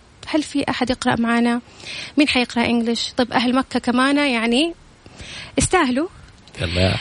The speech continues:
Speaker 1: فقلنا نبدأ. طبعًا، آه، عملنا يعني ماركتينج كده بسيط على قدنا، والحمد لله، آه، جمعنا ناس رائعة في هذه الس-، في هذه السنوات كلها، ناس، آه، من جميع الأعمار،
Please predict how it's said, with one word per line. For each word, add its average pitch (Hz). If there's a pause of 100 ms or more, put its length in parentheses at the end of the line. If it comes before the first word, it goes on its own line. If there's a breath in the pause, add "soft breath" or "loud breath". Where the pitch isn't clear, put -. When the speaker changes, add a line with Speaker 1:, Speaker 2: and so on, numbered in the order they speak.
(400 loud breath)
Speaker 1:
فقلنا 285
نبدأ. 247
طبعًا، 233
آه، 226
عملنا 220 (220)
يعني 220
ماركتينج 240
كده 233
بسيط 233
على 208
قدنا، 233
والحمد 233
لله، 226 (1000 loud breath)
آه، 233 (120)
جمعنا 269
ناس 254 (100)
رائعة 240 (200)
في 240
هذه 240
الس-، -
في 233
هذه 247
السنوات 233
كلها، 226 (540 loud breath)
ناس، 254
آه، 233
من 233
جميع 240
الأعمار، 233